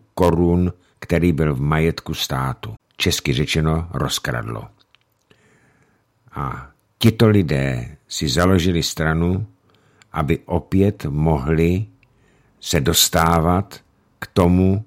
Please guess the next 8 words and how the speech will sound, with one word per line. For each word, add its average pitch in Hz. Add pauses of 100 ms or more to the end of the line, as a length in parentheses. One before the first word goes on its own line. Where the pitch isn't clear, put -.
(120)
rozhodujícímu 80
korytu. - (260)
Já 85
se 113
domnívám, 64 (640)
že 73
jenom 90
člověk, 71